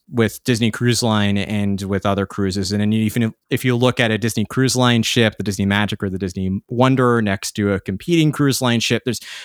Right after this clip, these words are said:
there's so many different potential sizes for something like this. And I suppose it's similar to thinking about how you would design a hotel and the number of hotel rooms that there would be. Do you, in terms of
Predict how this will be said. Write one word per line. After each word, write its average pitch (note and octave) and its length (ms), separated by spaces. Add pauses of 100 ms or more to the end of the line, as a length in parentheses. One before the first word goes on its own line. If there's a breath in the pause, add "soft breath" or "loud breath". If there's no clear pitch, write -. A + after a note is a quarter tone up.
there's D3 200
so E3+ 100
many G3 160
different C#3+ 320
potential B2 440
sizes G2+ 640
for - 120
something G2 300
like F#2 160
this. G#2 220
And G#2 100
I G#2 40
suppose D3 400
it's B2 120
similar C3 380
to A2 100
thinking G#2+ 320
about G2 260
how A2 180
you G#2 160
would G2 140
design G2 360
a F#2 80
hotel G2 500
and F#2+ 80
the F#2 60
number F#2+ 260
of F2+ 100
hotel G2+ 380
rooms F#2 260
that F#2 180
there F#2 140
would F2+ 200
be. F#2+ 340 (580 loud breath)
Do A#2 160
you, D3+ 380
in C3 120
terms C3 420
of G#2+ 360